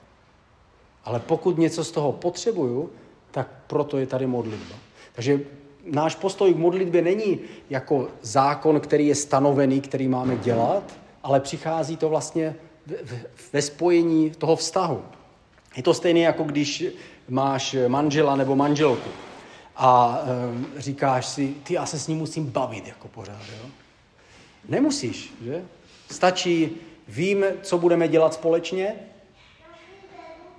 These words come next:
nějak telepaticky. Pořád se na mě usmívá, i když se s ním nebavím. Nemám nikdy potřebu tomu druhému něco říct. Tak pak s ním nemusím nikdy mluvit.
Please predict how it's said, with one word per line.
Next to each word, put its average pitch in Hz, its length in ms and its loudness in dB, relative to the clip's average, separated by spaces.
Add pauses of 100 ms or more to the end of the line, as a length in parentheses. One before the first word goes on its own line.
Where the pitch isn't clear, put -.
(100)
nějak 107 240 -8
telepaticky. 135 800 -4 (1120)
Pořád 170 400 4
se 170 100 0
na 165 100 2
mě 165 160 2
usmívá, 180 560 2
i 180 80 2
když 160 120 -2
se 165 100 -4
s - 80 -6
ním 175 120 2
nebavím. 185 480 2 (2750)
Nemám 175 440 2
nikdy 175 200 2
potřebu 170 540 0
tomu 160 260 -2
druhému 156 360 2
něco 160 260 2
říct. 190 360 -6 (1200)
Tak 147 200 -4
pak 151 160 -8
s - 60 -10
ním 226 80 -4
nemusím 233 340 -4
nikdy 240 160 -4
mluvit. 302 320 -4